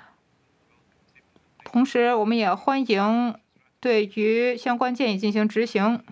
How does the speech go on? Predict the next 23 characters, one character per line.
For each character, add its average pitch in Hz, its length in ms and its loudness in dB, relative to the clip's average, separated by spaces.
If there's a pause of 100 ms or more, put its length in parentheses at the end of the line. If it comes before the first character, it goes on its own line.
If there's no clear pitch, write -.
(400)
比 208 120 -2
如 208 80 2
说 226 240 2
批 247 240 -6
准 208 560 0 (580)
劳 214 220 4
工 254 240 0
组 190 180 0
织 233 480 0 (460)
工 254 200 -2
作 247 140 2
场 226 180 0
所 208 160 -2
性 - 200 -10
骚 247 240 2
扰 220 160 2
的 208 100 -2
这 220 180 0
个 180 280 0
公 233 200 0
约， 254 320 0 (1000)
这 226 120 4
也， 196 200 2